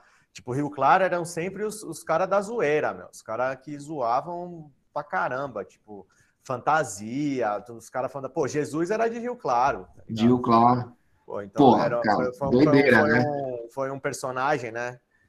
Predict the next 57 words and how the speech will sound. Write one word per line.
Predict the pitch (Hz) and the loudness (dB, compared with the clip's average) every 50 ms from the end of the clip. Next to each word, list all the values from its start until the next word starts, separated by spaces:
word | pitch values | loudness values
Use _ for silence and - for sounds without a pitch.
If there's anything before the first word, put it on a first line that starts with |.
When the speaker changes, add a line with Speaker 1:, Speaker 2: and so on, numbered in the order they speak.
| - - - - - _ _ _ - | -18 -16 -16 -16 -20 _ _ _ -10
Speaker 1:
É, | - 98 | -4 2
Speaker 2:
Da | 98 104 101 101 | 6 6 6 6
Liga, | 98 98 104 117 123 120 107 | 6 6 8 8 8 8 8
Speaker 1:
ele | 98 92 | 6 6
Speaker 2:
durante | 113 113 113 117 117 - - | 6 6 6 6 4 2 0
muito | 110 113 123 139 151 147 - | 0 2 4 4 4 2 2
Speaker 1:
pô, | - | 0
Speaker 2:
tempo. | - 120 113 117 131 123 120 - | 0 2 4 4 4 2 2 0
Speaker 1:
foi | 143 143 | -2 -8
um | 143 | -4
personagem, | - 165 165 - 175 170 165 170 175 185 180 | -4 -4 -4 -4 -4 -2 0 2 0 0 -2
foi | 180 - 190 | -4 -6 -8
um | 185 | -6
mascote | 185 180 202 196 - - 165 151 156 180 190 196 - 139 | -4 -4 -4 -4 -4 -2 2 4 4 4 2 0 -6 -10
do, | 117 117 117 113 113 110 | -6 -4 -4 -4 -4 -4
do | 107 113 110 | -6 -8 -8
Interunesp. | 110 107 117 113 113 110 107 107 - - | -8 -6 -6 -6 -6 -6 -10 -12 -10 -8
Todo | 127 123 139 | -8 -8 -8
mundo | 147 151 160 165 170 165 | -8 -8 -4 -2 -2 -2
ia | 147 151 165 170 175 | -2 0 -2 -2 -2
que | 175 175 - 185 175 170 165 | -4 -8 -14 -12 -12 -12 -12
queria | 170 - 160 151 160 165 | -12 -10 -4 0 0 0
ver | 151 127 147 160 170 165 147 147 | 0 -2 -4 -4 -2 -2 -2 -2
ele, | 160 170 175 | -2 -4 -6
porque | 175 170 151 151 - | -6 -8 -12 -10 -6
ele | 165 165 165 165 170 170 165 170 | -6 -6 -4 -4 -6 -6 -6 -6
fazia | - 156 151 147 - 160 160 | -4 -4 -4 -2 -2 -4 -4
sempre | 160 - 156 156 - | -4 -4 -10 -10 -8
umas | 165 165 160 160 | -8 -8 -8 -8
piruetas, | - 175 170 170 165 139 123 131 143 170 185 185 143 | -6 -6 -4 -4 -2 -2 -2 -2 -2 -2 -4 -4 -8
o | 113 | -10
cara | - - 117 110 117 120 113 - | -8 -6 -6 -4 -2 -2 -4 -6
tinha | _ _ 123 113 | _ _ -12 -10
alguma | 113 113 110 117 113 110 | -10 -10 -8 -10 -12 -10
formação | - 117 113 113 110 107 110 - 113 110 113 117 110 | -10 -12 -12 -12 -12 -14 -14 -14 -16 -14 -14 -14 -16
em | 101 | -16
circo, | - - - 117 127 - _ 113 | -20 -18 -16 -16 -16 -16 _ -20
não | 107 - | -20 -20
sei. | - - - 113 113 | -20 -8 2 8 10
Speaker 2:
Ele | 117 120 123 123 | 12 12 12 12
era | 127 127 143 | 12 10 10
ginasta, | 131 147 175 165 147 139 143 139 123 - - 120 | 8 10 10 10 12 12 12 10 8 6 4 4
ele | 110 110 | 4 6
era | 113 113 | 6 6
ginasta. | 117 117 135 135 127 117 107 98 - 110 110 | 4 4 4 4 2 2 2 0 -2 -4 -4
Speaker 1:
Ginasta, | 117 120 120 120 117 - - - - 107 95 98 101 104 107 107 101 | -4 -4 -4 -4 -6 -10 -12 -16 -14 -12 -10 -10 -8 -8 -8 -10 -10
e | 101 | -12
ele | 104 107 110 | -14 -14 -14
fazia | 107 - 135 131 147 | -8 -6 -6 -6 -4
umas | 160 175 185 | -6 -6 -4
paradas | - - 196 180 160 147 156 190 202 190 | 0 2 2 4 6 6 6 6 6 4
e | |
a | 185 | 2
galera, | 175 185 185 180 185 190 190 | 0 2 2 4 4 4 2
"Meu | 180 185 208 226 220 185 | 2 4 4 4 4 4
Deus", | 196 190 185 190 190 196 208 208 185 147 123 113 110 | 2 2 4 4 4 4 4 2 0 0 -2 -6 -8
tipo, | - - _ - 139 127 117 113 107 92 | -14 -20 _ -12 -10 -10 -8 -10 -12 -14